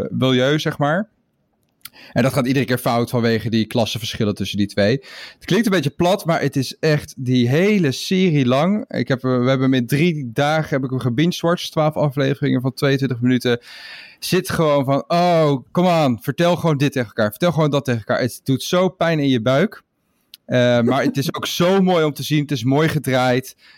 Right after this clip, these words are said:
Er zitten heel veel naakt in ook. Maar op echt, eh, wat ook gewoon wel, eh, mooi is om naar te kijken. Eh, heel veel seks zit erin. Het is heel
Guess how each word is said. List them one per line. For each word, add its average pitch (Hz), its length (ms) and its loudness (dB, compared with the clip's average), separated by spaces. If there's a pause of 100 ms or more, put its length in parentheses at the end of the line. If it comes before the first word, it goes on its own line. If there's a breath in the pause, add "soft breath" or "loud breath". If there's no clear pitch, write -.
(120)
Er 110 80 -4
zitten 131 280 0
heel 160 320 2
veel 151 180 0
naakt 123 380 0
in 180 340 0
ook. 170 380 0
Maar 123 240 0
op - 200 -4
echt, - 380 -4
eh, 104 960 2
wat 123 160 0
ook 139 180 0
gewoon 131 360 2
wel, 131 320 0
eh, 123 240 0
mooi 156 240 2
is 151 100 -2
om 143 60 0
naar 139 80 2
te - 100 -8
kijken. 139 580 0
Eh, 117 560 2
heel 123 200 2
veel 143 100 -4
seks - 280 -4
zit 127 120 -10
erin. 127 300 2
Het 120 100 -2
is 120 160 -4
heel 143 300 0